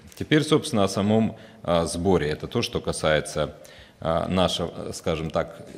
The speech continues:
не-, непосредственно самого сбора. Я прош-, прош-, попрошу свою, свою, свою коллегу из Министерства энергетики, а, значит, более подробно рассказать о утилизационном сборе, а конкретно речь не идёт о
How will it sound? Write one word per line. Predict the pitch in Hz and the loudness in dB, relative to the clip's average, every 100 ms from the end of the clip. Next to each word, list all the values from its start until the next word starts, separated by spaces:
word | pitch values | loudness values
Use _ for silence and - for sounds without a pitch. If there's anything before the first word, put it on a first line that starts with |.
| 87 | -12
не-, | - 98 | -8 -4
непосредственно | 92 98 95 98 98 80 - 78 | -2 -2 -2 -2 0 -2 -2 -8
самого | 78 85 82 95 | -6 -4 -2 -4
сбора. | 92 127 160 139 - - - - - | -2 2 4 4 0 -12 -18 -14 -4
Я | 92 98 90 | 2 2 2
прош-, | - - 90 90 - | -2 -8 -6 -6 -4
прош-, | 95 85 - - - | -4 -4 -6 -12 -8
попрошу | 95 92 87 87 | -4 -4 -4 -6
свою, | 80 82 82 80 80 | -6 -4 -2 -2 -4
свою, | - - 85 85 85 | -8 -6 -4 -2 -2
свою | 80 90 80 | -4 -4 -4
коллегу | 90 80 78 73 | -4 -4 -4 -4
из | 80 | -8
Министерства | 87 80 - 82 - | -6 -8 -6 -8 -6
энергетики, | 80 80 78 80 - - 76 - - - - - 82 | -6 -6 -6 -6 -8 -10 -10 -10 -18 -20 -20 -8 -2
а, | 85 85 | 0 0
значит, | 90 87 - | -2 -6 -6
более | 82 90 82 | -4 -2 -2
подробно | 92 80 82 82 | -4 -4 -4 -4
рассказать | 82 82 - 78 82 - | -4 -6 -8 -4 -4 -2
о | 82 82 82 - - - | 0 2 0 -2 -10 -10
утилизационном | 85 95 80 - 120 139 135 | -10 -8 -8 -2 0 0 -2
сборе, | 117 123 131 95 | -2 0 2 2
а | 82 | 2
конкретно | - 80 92 85 80 | -2 -4 -2 -2 -2
речь | 78 76 - | -4 -6 -4
не | 87 92 | -2 0
идёт | 90 110 | 0 -2
о | 113 | -2